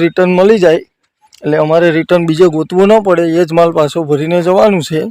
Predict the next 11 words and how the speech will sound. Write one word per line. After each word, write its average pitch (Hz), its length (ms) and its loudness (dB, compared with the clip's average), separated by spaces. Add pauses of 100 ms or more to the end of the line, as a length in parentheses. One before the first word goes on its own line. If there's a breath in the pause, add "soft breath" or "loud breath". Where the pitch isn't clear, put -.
(720 soft breath)
તો - 20 -8 (120)
જોઈએ 180 280 2
હવે 165 220 2
કેટલા 156 260 -2
ટાઈમમાં 156 400 0
ખાલી 156 260 0
કરે 180 240 4 (100)
છે. 208 100 2 (720)
અને 147 180 -4
કેટલા 156 260 0
ટાઇમમાં 151 340 0